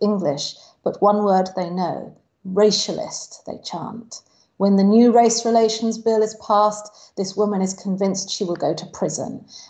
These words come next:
And is she so wrong? I begin to wonder. So Powell, following that speech, was forced to resign. It was not, you know, it was not accepted. It was seen as highly inflammatory. But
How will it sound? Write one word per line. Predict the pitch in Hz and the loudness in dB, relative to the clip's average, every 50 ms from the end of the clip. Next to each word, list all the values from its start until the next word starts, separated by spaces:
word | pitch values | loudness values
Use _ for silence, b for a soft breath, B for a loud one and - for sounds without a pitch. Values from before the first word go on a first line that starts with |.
| B | B
And | - 180 185 | -4 -4 0
is | - - 202 196 - | 2 4 4 4 2
she | - - - 196 | 0 0 -2 -2
so | 190 - - 190 175 | -2 -2 0 0 0
wrong? | 165 160 180 160 120 - - - - 185 b b b b b b | 0 0 0 0 0 0 -2 -6 -10 -12 b b b b b b
I | 175 170 | -2 -2
begin | 165 170 160 156 156 139 131 139 156 156 - - - | -2 -2 -4 -4 -4 -4 -4 -6 -8 -10 -12 -14 -10
to | - 160 | -8 -8
wonder. | - 156 139 120 117 - - - - - - _ _ _ _ _ _ _ _ _ _ _ _ _ _ _ _ _ - - _ _ _ _ b b b b b b b b b b b b b b b b _ _ - | -6 -6 -6 -6 -6 -8 -8 -8 -10 -12 -14 _ _ _ _ _ _ _ _ _ _ _ _ _ _ _ _ _ -20 -20 _ _ _ _ b b b b b b b b b b b b b b b b _ _ 2
So | 262 | 2
Powell, | 262 - - 339 349 349 339 320 294 294 285 294 | 2 4 6 8 8 8 8 8 6 4 2 2
following | - 277 285 285 269 254 240 | 2 2 2 2 0 0 -2
that | 233 - - | -4 -6 -8
speech, | - - - 254 233 - - - | -10 -12 -10 -8 -8 -8 -4 -2
was | 233 240 233 233 - - | 0 0 0 -2 -6 -4
forced | 269 233 220 214 220 - | -2 -2 -2 -2 -4 -8
to | - 226 | -10 -10
resign. | 196 190 196 185 196 196 185 180 175 180 196 220 233 | -8 -8 -8 -2 -2 0 0 0 -2 -2 -2 -4 -4
It | 202 - | -4 -4
was | 202 190 190 | -6 -6 -4
not, | 214 214 175 - - - - - | -2 -2 -2 -2 -4 -8 -8 -6
you | 190 196 | -4 -2
know, | 180 170 | 0 0
it | 170 180 185 - | 0 0 -2 -2
was | 190 196 190 | -4 -4 0
not | 208 208 165 - - - | 2 2 2 2 0 -4
accepted. | 185 - - - - 196 - - - - 175 185 180 | -6 -6 -4 0 0 0 0 0 -4 -10 -8 -8 -6
It | - - | -8 -6
was | 185 190 202 185 - - | -4 -6 -6 -6 -8 -6
seen | - 220 190 190 185 - - - | -4 -2 -2 -2 -2 -4 -6 -8
as | 175 170 160 165 170 - - - | -6 -6 -4 -6 -6 -10 -12 -12
highly | - - - - 226 214 202 185 180 175 | -10 -6 0 4 4 4 4 4 0 -4
inflammatory. | 170 180 180 - - 185 175 170 156 - - - - 175 165 175 233 247 - B B B B B B B B _ _ | -6 -8 -10 -6 -6 -4 -4 -6 -8 -12 -14 -12 -10 -8 -8 -8 -8 -10 -12 B B B B B B B B _ _
But | - 370 339 233 190 233 285 294 - - | 6 6 6 6 6 4 4 2 0 -6